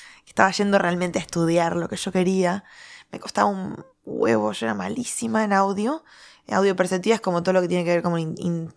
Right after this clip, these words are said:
in-, identificar intervalos, poder como escribir música o poder como escribir lo que escuchás, ¿no?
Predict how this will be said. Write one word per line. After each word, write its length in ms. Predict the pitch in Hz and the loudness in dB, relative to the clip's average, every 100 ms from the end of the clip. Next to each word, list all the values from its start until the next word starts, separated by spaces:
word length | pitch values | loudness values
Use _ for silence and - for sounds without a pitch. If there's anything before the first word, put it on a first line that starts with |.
| - | -6
in-, 240 | 175 170 | -6 -4
identificar 760 | 170 175 170 165 170 175 185 185 | -4 -4 -4 -8 -10 -4 0 0
intervalos, 920 | 175 165 165 170 170 165 156 165 - - - - - | 0 0 4 4 4 2 0 -2 -10 -18 -20 -20 -2
poder 220 | 175 170 | 0 2
como 500 | 180 165 156 156 156 - - - | 2 0 -2 -6 -10 -16 -20 -14
escribir 520 | 170 - 165 170 180 | -14 -4 0 4 4
música 680 | 175 175 170 175 165 165 160 | 4 0 0 -2 2 4 4
o 60 | 156 | 2
poder 260 | 156 160 156 | 0 0 -2
como 320 | 160 151 143 - - - - | -2 -4 -6 -14 -20 -20 -20
escribir 460 | - 170 170 175 | -8 -2 2 2
lo 100 | 175 | 2
que 80 | 170 | 0
escuchás, 500 | 156 156 151 175 165 | -4 -8 -2 0 0
¿no? 340 | 151 160 233 | -2 -2 -4